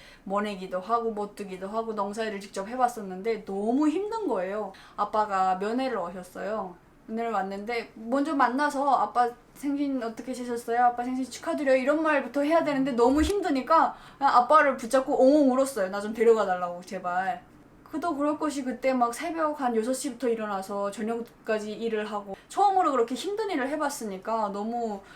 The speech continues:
견디기가 힘들었고, 아빠를 봤는데 무작정 매달렸죠. 그래서 밭고랑에 앉아가지고 아빠 가는 모습 계속 보면서 엉엉 울었던, 네, 그런 기억이 있습니다. <laughs> 지금 생각해보면 참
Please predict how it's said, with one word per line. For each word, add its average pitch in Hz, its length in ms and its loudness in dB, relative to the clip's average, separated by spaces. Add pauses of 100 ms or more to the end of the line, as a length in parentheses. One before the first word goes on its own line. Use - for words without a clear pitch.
(120)
견디기가 262 480 4
힘들었고, 247 500 0
아빠를 220 360 2
봤는데 208 240 -4
무작정 233 380 -2
매달렸죠. 196 640 -6 (420)
그래서 226 100 -12
밭고랑에 262 500 2
앉아가지고 208 520 -2
아빠 196 180 0
가는 214 340 -6
모습 190 280 -10
계속 - 340 -12
보면서 202 300 -6
엉엉 214 640 -4
울었던, 226 460 -2
네, 190 480 -10
그런 196 240 -8
기억이 190 400 -12
있습니다. - 520 -14 (460)
<laughs> - 460 -18
지금 - 360 -6
생각해보면 196 800 -10
참 208 260 -14